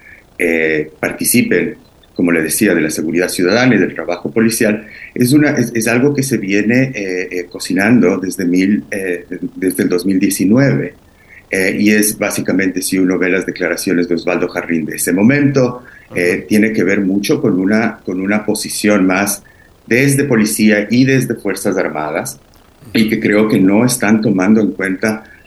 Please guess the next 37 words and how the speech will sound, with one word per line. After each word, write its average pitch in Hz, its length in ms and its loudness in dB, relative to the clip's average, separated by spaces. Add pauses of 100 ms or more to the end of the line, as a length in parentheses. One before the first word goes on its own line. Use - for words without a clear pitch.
(120)
las 95 180 -4
consecuencias 107 760 0
nefastas - 640 -2
que 98 100 -2
esto 98 240 -6
tiene 98 320 0
a 113 60 2
nivel 78 360 0
democrático. 95 640 -2 (120)
Yo 87 60 -18
creo 98 260 -4
que 101 80 -4
ahí 92 200 0
tiene 95 280 -2
que - 100 -6
ver 87 380 -2 (340)
con - 120 0
una 98 200 2
carencia 98 800 -2 (160)
de, 90 580 0
eh, 90 320 0
la 87 140 -4
gestión 92 480 -2
política 110 640 0
de 107 100 2
la 104 100 0
seguridad 87 680 -2
y 92 120 -6
del 92 300 0
aparato 80 520 -4
represivo 82 500 -2
del 87 160 2
Estado 78 420 -4
por 73 120 -14
parte - 280 -10
del 78 140 -2
gobierno, 95 460 2